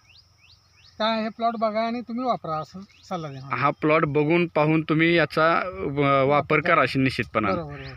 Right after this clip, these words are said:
Speaker 2: बरोबर, बरोबर. म्हणजे एकंदरीत आज तुम्ही समाधानी आहात.
Speaker 1: आहे, समाधानी.
Speaker 2: चालेल.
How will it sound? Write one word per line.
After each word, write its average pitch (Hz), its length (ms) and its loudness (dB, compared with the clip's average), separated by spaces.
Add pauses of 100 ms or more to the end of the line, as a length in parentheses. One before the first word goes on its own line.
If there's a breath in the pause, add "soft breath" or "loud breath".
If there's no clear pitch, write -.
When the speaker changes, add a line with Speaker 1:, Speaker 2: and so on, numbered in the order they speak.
(120)
Speaker 2:
बरोबर, 117 400 0
बरोबर. 101 320 -10 (100)
म्हणजे 139 220 2
एकंदरीत 165 440 2
आज 170 140 4 (120)
तुम्ही 170 160 2
समाधानी 170 480 4
आहात. 117 160 4 (100)
Speaker 1:
आहे, 196 140 -2
समाधानी. 135 720 -14
Speaker 2:
चालेल. 104 160 -2